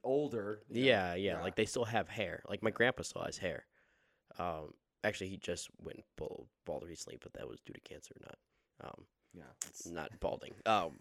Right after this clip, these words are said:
Speaker 1: <laughs>
Speaker 2: but he had hair before that.
Speaker 1: Yeah.
Speaker 2: Um, so it's looking pretty good for me.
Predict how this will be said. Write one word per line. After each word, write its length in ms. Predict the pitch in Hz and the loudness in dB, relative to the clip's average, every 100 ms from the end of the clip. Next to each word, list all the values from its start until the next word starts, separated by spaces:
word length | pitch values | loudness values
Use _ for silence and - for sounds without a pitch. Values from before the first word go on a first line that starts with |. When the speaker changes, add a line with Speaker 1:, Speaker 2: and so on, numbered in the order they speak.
| - | -10
Speaker 1:
<laughs> 260 | 151 - | -10 -4
Speaker 2:
but 100 | 107 | 4
he 60 | 107 | 6
had 180 | 117 110 | 6 6
hair 140 | 104 | 2
before 300 | 85 - 87 - | 0 -4 -6 -8
that. 100 | - _ _ | -16 _ _
Speaker 1:
Yeah. 180 | 98 90 | -10 -4
Speaker 2:
Um, 340 | 87 87 - - _ _ _ - | -2 -2 -6 -16 _ _ _ -10
so 320 | - 71 55 - _ | -6 -4 -6 -10 _
it's 200 | - - | -16 -4
looking 340 | 95 - - - | -4 -4 -8 -12
pretty 260 | - - 87 | -12 -10 -10
good 240 | - - - | -8 -10 -10
for 180 | - - | -16 -14
me. 240 | - 104 | -8 -8